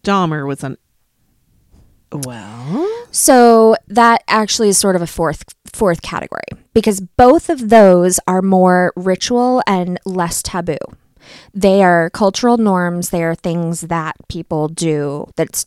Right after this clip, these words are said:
Speaker 2: acceptable with their society.
Speaker 1: Okay.
Speaker 2: Um, necrocannibalism is the survival kind.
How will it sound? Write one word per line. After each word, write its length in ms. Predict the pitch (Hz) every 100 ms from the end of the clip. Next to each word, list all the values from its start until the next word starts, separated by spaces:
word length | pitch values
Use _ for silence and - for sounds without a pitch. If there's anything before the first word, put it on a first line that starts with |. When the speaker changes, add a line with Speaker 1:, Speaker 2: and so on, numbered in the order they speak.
| -
Speaker 2:
acceptable 640 | 196 - - 202 - 190 170
with 120 | 170
their 120 | 160
society. 640 | - 170 143 - - - - -
Speaker 1:
Okay. 400 | 202 196 - 190 - - - - - _
Speaker 2:
Um, 340 | 214 190 180 - -
necrocannibalism 1300 | 202 220 381 - 330 208 - 185 175 160 160 160 170 -
is 200 | 202 185
the 80 | 175
survival 540 | - 170 160 151 151
kind. 520 | - 92 - - -